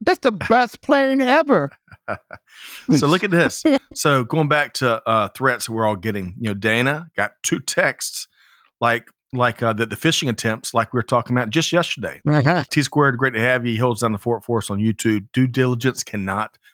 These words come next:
Speaker 2: be ignored. I'm with you there. Uh, John, welcome in. John says, "Scott, the best way to verify the sender from a DocuSign standpoint as legit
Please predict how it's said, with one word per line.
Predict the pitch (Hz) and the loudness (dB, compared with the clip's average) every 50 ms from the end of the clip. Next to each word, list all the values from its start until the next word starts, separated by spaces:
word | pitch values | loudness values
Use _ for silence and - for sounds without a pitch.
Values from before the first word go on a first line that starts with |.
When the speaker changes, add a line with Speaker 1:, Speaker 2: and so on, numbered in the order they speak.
| _ _ _ | _ _ _
Speaker 2:
be | 113 110 | 0 0
ignored. | 101 90 92 104 104 107 110 110 107 98 | 0 0 0 0 2 2 2 2 2 0
I'm | 92 95 | 0 0
with | 110 107 - - | -2 -2 -2 -2
you | 110 | 0
there. | 107 113 110 113 110 - _ _ _ - - - _ _ _ _ - | 2 2 2 0 0 -4 _ _ _ -20 -20 -20 _ _ _ _ -2
Uh, | 117 113 110 107 | 0 2 2 0
John, | 98 95 113 123 123 131 139 139 139 135 - - | 0 0 0 2 2 2 2 0 -2 -4 -4 -2
welcome | 117 123 113 - 117 113 | -2 -2 0 0 0 2
in. | 117 120 123 127 117 - | 2 2 0 0 -4 -2
John | - 120 117 117 113 107 | 0 0 2 2 0 0
says, | - 127 117 104 - | 2 2 2 2 0
"Scott, | - 151 139 131 | 0 0 0 0
the | 123 | 0
best | 110 135 135 - - | 0 -2 -2 0 0
way | 143 127 | 0 2
to | 117 107 | 2 2
verify | 98 123 127 131 123 - 123 120 | 2 2 2 2 2 2 0 0
the | 104 95 | 0 -2
sender | - - 127 127 143 151 180 180 170 - _ _ _ _ _ _ - | -2 0 0 0 0 0 0 -2 -4 -8 _ _ _ _ _ _ -4
from | - 117 | -2 -2
a | 107 | 0
DocuSign | 92 117 123 123 - 147 - - 147 139 135 131 | 2 2 0 0 0 -2 -2 0 0 0 0 0
standpoint | - - 143 139 127 - 147 156 156 - - | 0 0 0 0 0 0 0 -2 -2 0 -2
as | 117 110 101 - | -2 -2 -2 -2
legit | 110 101 87 92 143 185 202 | -4 -6 -2 0 0 0 0